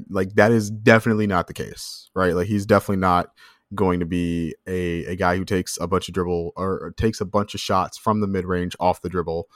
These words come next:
and that's how he gets the, the bulk of his offense. Like, that is just, like, that's not who he is. Um, and you, you're talking about the, the box and one, um, recap of, of what Chet was, uh, able to accomplish this season. Something that, that really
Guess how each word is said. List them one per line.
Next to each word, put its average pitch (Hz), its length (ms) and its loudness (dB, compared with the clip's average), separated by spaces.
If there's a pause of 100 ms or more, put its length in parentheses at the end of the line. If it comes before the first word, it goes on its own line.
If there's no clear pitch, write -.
(300)
and 98 100 0
that's 87 160 0
how 87 140 0
he 85 100 -2
gets 85 240 -4
the, 82 220 -4
the 85 100 -4
bulk 85 240 -4
of 80 80 -10
his 78 100 -10
offense. - 360 -12
Like, 85 100 -8
that 87 160 -4
is 87 140 -4
just, - 260 -14
like, 78 120 -8 (200)
that's 101 220 4
not 92 220 2
who 92 140 -8
he 80 100 -8
is. - 380 -14 (400)
Um, 80 460 -4
and 107 340 0
you, 104 240 2
you're 104 220 -2
talking 113 300 4
about 107 240 4
the, 95 180 2
the 87 100 -2
box 90 300 2
and 90 140 -6
one, 87 340 -4 (480)
um, 78 600 -4 (600)
recap 95 480 -2
of, 78 240 -6
of 80 240 -6 (160)
what 92 200 -4
Chet 87 200 -4
was, 82 280 -6
uh, 85 180 -2
able 87 220 -4
to 82 60 -4
accomplish 85 420 -6
this - 160 -10
season. 80 320 -8 (260)
Something 131 320 2
that, 117 160 2
that 107 160 2
really 107 580 2